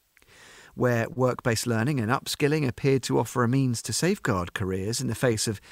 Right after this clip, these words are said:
relatively rapid shifts in working practices, they've become urgent cornerstones of career resilience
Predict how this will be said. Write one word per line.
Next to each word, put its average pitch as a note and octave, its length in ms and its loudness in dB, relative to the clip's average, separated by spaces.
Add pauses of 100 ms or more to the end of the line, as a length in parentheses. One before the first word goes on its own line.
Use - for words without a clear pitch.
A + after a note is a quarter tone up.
(160)
relatively A2 400 0
rapid C#3 380 0
shifts - 320 -2
in F#2 80 -2
working F#2+ 320 -6
practices, A2 560 -4 (460)
they've F#3 180 2
become F#3+ 380 4
urgent E3+ 400 6
cornerstones G#2+ 640 2
of G2 100 -8
career B2 260 2
resilience A#2+ 640 2